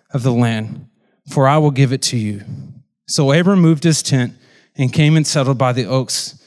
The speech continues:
of Mamre, which are at Hebron, and there he built an altar to the Lord. The word of the Lord. Thanks be to God. Let's pray. Father, in Jesus' name, we, we thank you for your word. We thank you for your love, God.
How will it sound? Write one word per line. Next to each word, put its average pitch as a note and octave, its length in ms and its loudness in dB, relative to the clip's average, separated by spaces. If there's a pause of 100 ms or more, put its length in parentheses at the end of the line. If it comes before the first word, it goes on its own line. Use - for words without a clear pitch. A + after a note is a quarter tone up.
(160)
of C3+ 120 0
Mamre, A#2 440 0 (680)
which - 240 0
are D3 200 0
at C#3 160 -6
Hebron, A#2+ 500 0 (420)
and C3 200 4
there D3+ 160 2
he E3 80 2
built D3+ 280 0
an D3+ 120 2
altar B2+ 280 -2
to B2+ 200 -8
the A#2+ 80 -2
Lord. A2 320 -4 (480)
The C#3 100 -4
word C#3+ 240 2
of D3 80 0
the C3+ 80 -4
Lord. A2 400 -2 (920)
Thanks C3+ 260 0
be A2+ 100 -12
to B2+ 100 -10
God. B2 240 -16 (600)
Let's C3+ 180 -2
pray. B2+ 240 -2 (1600)
Father, D#3 320 2
in C#3+ 140 4
Jesus' D3+ 400 2
name, D3+ 160 4
we, C#3+ 320 2
we D3+ 100 4
thank D#3 300 0
you - 60 -16
for C#3+ 140 0
your B2 120 2
word. B2+ 400 0 (580)
We D3 80 4
thank D#3+ 300 0
you E3 40 -2
for - 140 -6
your C3+ 160 0
love, D3 380 0
God. F3 340 0